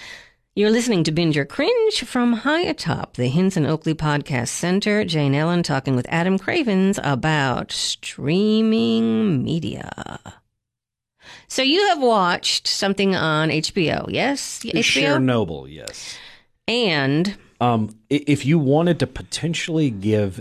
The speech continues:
Speaker 2: an alternate title to it, it could also be Sadness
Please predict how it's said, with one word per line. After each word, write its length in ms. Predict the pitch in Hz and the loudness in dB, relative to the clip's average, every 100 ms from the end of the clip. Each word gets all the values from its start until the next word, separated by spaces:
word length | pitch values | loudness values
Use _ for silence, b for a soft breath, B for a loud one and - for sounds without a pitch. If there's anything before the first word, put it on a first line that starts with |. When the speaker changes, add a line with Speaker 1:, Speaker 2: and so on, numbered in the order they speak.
| - | -14
Speaker 2:
an 160 | 95 - _ - | -16 -16 _ -2
alternate 720 | 95 113 - 120 110 104 - | 0 0 0 -2 -2 -4 -12
title 460 | - 117 117 92 | -6 0 0 -2
to 260 | 87 - 76 | -8 -12 -16
it, 160 | 67 _ _ _ _ | -18 _ _ _ _
it 240 | 98 - | -8 -6
could 180 | - 104 | -2 2
also 400 | 123 147 - 110 | 2 2 2 0
be 440 | 85 87 78 73 _ _ _ _ - | 0 -6 -6 -12 _ _ _ _ -8
Sadness 920 | - - 101 101 95 110 101 - - | -6 -2 0 0 0 0 -2 -6 -14